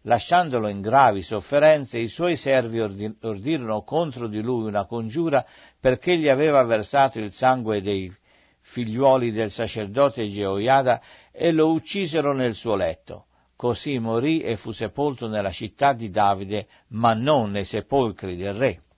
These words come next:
Quelli che congiurarono contro di lui furono Zabat, figliolo di Shimeath, un ammonita,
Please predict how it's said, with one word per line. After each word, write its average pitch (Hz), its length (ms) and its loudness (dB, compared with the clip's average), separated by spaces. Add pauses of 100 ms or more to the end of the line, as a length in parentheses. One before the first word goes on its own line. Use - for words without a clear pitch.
(920)
Quelli 160 480 2
che 123 180 -4
congiurarono 120 840 2
contro 131 460 -4
di 110 120 -4
lui 101 340 -4
furono 101 640 -6 (280)
Zabat, 104 800 2
figliolo 123 640 0
di 101 180 -12
Shimeath, 98 840 -4 (480)
un 113 300 -6 (100)
ammonita, 104 840 -2